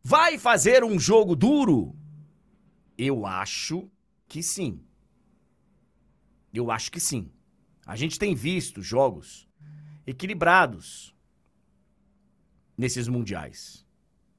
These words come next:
E não só quando acontece do sul-americano jogar contra o europeu. Ou o Flamengo não teve chance de ganhar do Liverpool? Teve. Ou o Palmeiras não teve chance de, de ganhar do Chelsea?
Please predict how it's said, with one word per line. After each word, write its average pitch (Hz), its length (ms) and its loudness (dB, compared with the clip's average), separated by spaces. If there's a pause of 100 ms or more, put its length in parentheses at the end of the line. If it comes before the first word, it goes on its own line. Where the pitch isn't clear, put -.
(320)
E 127 100 -4
não 156 300 -2
só 147 480 0 (460)
quando 196 300 0
acontece 139 680 -2
do 127 100 -6
sul-americano 123 640 -2
jogar 110 300 -4
contra 107 260 -8
o - 20 -2
europeu. 98 460 -6 (1120)
Ou 165 200 2
o 143 40 -2
Flamengo 135 420 0
não 123 100 -2
teve 113 220 -4
chance 107 300 -4
de 107 80 -6
ganhar 104 180 -4
do 101 80 -6
Liverpool? 78 500 -10 (680)
Teve. 175 500 0 (1200)
Ou 175 240 6
o 151 40 0
Palmeiras 151 500 6
não 135 160 4
teve 127 280 2
chance 127 360 -2
de, 110 460 0 (840)
de 120 160 -6
ganhar 127 260 -2
do 123 180 -6
Chelsea? 95 480 -4